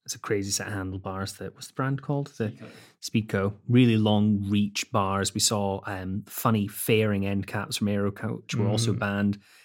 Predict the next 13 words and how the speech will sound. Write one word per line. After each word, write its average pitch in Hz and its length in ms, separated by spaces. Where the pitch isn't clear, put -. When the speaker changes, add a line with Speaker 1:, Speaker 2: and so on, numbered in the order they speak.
Speaker 1:
And 101 100
then 98 380
previously 104 460
it 92 60
was 95 140
the 92 340
Super 110 380
Sapiens, 92 960
um, 90 460
like, 101 240
blood 110 240
glucose 107 420
monitor. 92 500